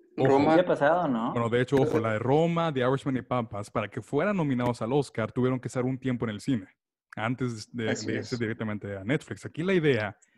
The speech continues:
Speaker 1: es que películas que fueron a-, ahorita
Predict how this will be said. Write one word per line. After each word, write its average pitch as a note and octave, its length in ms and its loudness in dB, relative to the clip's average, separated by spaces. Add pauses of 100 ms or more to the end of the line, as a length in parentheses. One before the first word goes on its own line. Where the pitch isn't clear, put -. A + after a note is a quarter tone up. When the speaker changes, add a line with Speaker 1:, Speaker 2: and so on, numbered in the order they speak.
(160)
Speaker 1:
es B2+ 160 -2
que C#3 100 0
películas A#2 600 -4 (500)
que B2 100 2
fueron F3+ 280 0
a-, D#3 140 4
ahorita B2+ 420 0